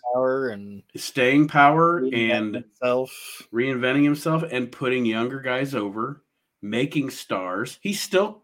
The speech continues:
Speaker 2: you know, he's still up there. He's still a star himself, but making other stars. Like I said, a, a lot of the criticism of him, the, of the modern time, I can see some of it. Like, sometimes I roll my eyes, you know, Jesus Christ. But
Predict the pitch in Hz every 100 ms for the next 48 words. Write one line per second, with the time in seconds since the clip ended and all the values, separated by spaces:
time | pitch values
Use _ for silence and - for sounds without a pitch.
0 | - 226 226 202 233 - 254 226 220 220
1 | 156 175 180 - 202 175 160 - 170 170
2 | 147 120 190 190 151 156 - - _ _
3 | _ 113 113 147 156 127 131 147 143 -
4 | 113 107 110 110 _ _ _ _ 165 175
5 | 160 165 143 - _ _ 147 180 214 165
6 | - 170 156 - 131 120 110 104 104 95
7 | 95 _ _ _ 104 117 - 117 113 104
8 | 107 110 107 113 113 123 135 120 - 110
9 | 110 110 - 110 101 95 98 110 - 123
10 | 123 110 110 95 95 98 92 82 80 80
11 | 87 - - 101 92 92 92 - - 78
12 | 101 - - 147 - 160 - - _ _
13 | _ _ _ - 107 143 120 -